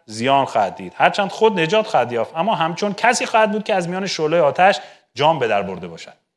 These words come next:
آیهٔ پونزده خیلی جالبه. حتی در مورد خدمت هم هست البته این آیه، ولی من می‌خوام در مورد زندگی شخصی هم این رو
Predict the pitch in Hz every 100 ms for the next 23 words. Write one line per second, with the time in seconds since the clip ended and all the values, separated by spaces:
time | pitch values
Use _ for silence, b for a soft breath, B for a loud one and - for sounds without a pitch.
0 | _ _ _ _ _ _ _ _ _ _
1 | _ _ _ _ - 123 110 117 117 -
2 | 113 92 82 80 73 _ _ 117 120 123
3 | 120 - 120 113 147 160 143 147 98 92
4 | 92 107 98 92 95 120 117 117 110 110
5 | 110 127 120 104 101 104 113 107 - 107
6 | 98 104 - 110 110 - 127 120 113 117